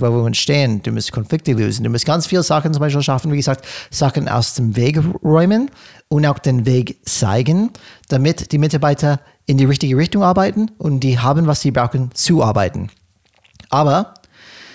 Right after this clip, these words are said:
was mir in diese, diese ganze One-to-One-Geschichte gefällt hat oder mein allgemeiner Arbeitsstil, und, und ich hab, ehrlich gesagt, ich bin auch sozialisiert in drei unterschiedliche Firmen in Deutschland und alle arbeiten so. W-,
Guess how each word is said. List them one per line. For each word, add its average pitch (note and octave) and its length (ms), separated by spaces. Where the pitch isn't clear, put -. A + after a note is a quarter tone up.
was D3 260
mir D#3+ 260
in E3 140
diese, C#3 280
diese C3 240
ganze C#3+ 500
One-to-One-Geschichte D3 960
gefällt A#2+ 320
hat C3+ 160
oder C#3 160
mein C3 160
allgemeiner C#3 460
Arbeitsstil, C3 540
und, B2 360
und C#3+ 320
ich D3 180
hab, F3 300
ehrlich D#3+ 340
gesagt, F#3+ 320
ich E3+ 80
bin D3+ 120
auch D3 120
sozialisiert C#3+ 720
in C#3 260
drei C3+ 280
unterschiedliche C3+ 560
Firmen C#3+ 240
in E3+ 120
Deutschland F#3+ 480
und E3 140
alle E3+ 280
arbeiten D#3 340
so. G2 320
W-, - 140